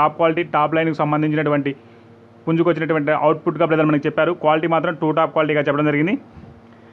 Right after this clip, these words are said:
దీని ఎత్తు వచ్చి ఇరవై మూడు, బరువు వచ్చేసి నాలుగు కేజీలు. వయసు విషయానికి వస్తే పదిహేడు నెలల వయసు గల పుంజుగా బ్రదర్ మనకి చెప్పారు.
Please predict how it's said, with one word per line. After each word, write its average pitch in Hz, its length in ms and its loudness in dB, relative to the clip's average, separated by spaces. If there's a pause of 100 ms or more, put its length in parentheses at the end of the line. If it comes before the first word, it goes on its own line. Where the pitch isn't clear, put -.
(120)
దీని 156 160 0
ఎత్తు 180 180 -2
వచ్చి 208 180 -2 (100)
ఇరవై 175 240 2
మూడు, 180 160 2 (140)
బరువు 170 180 2
వచ్చేసి 185 280 -2 (100)
నాలుగు 160 280 2
కేజీలు. 165 260 2 (120)
వయసు 170 220 0
విషయానికి 180 280 -2
వస్తే 160 160 -4 (160)
పదిహేడు 170 300 0
నెలల 175 180 2
వయసు 160 180 -2
గల 156 140 0
పుంజుగా 156 280 0
బ్రదర్ 151 200 0
మనకి 143 160 -2
చెప్పారు. 147 240 0